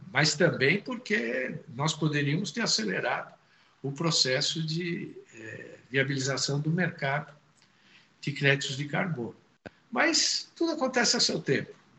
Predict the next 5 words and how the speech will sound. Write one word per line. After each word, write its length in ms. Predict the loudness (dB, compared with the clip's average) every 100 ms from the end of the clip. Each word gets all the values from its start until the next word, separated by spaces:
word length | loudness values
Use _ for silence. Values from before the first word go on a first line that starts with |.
| -14
Eu 220 | -6 0
acho 280 | 0 0 -4
que, 480 | -4 -4 -2 -4 -10 _ _ -20 _ _
é, 640 | -12 -8 -8 -8 -8 -10 -14 _ _ _ _ _ _ _ _ _ _ _
ainda 720 | -2 0 2 4 2 0 -8